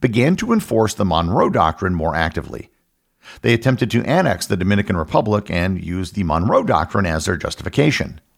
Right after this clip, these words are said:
In eighteen ninety-five, Venezuela and Britain had a clash about the border of Venezuela and Guyana. The U S threatened Britain into arbitration with Venezuela. The Secretary of State under President Grover Cleveland, Richard Olney, sent a message to the British which said, quote,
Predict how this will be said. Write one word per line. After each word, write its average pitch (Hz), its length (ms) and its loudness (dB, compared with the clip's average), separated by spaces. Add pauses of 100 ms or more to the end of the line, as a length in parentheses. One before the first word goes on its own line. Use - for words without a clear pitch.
(880)
In 160 100 2
eighteen 185 320 0
ninety-five, 131 580 2
Venezuela 110 560 2
and 107 160 0
Britain 113 360 0
had 87 140 0
a - 40 -2
clash 82 420 -2
about 92 160 -2
the 104 80 0
border 95 320 0
of 98 200 0
Venezuela 78 580 -2
and 82 160 -6
Guyana. 90 580 0 (800)
The 120 100 2
U 226 160 2
S - 160 0
threatened 135 340 0
Britain 107 320 2
into 110 280 0
arbitration 117 640 0
with 85 100 -2
Venezuela. 67 720 -6 (640)
The 151 80 2
Secretary 226 520 2
of 151 80 2
State 98 300 2
under 113 180 4
President 120 440 2
Grover 110 260 2
Cleveland, 76 480 -4 (100)
Richard 113 380 2
Olney, 104 460 0
sent 131 260 0
a 131 40 4
message 170 400 0
to 196 100 0
the 180 80 0
British 95 340 0
which 104 140 -2
said, 90 260 0
quote, - 380 -2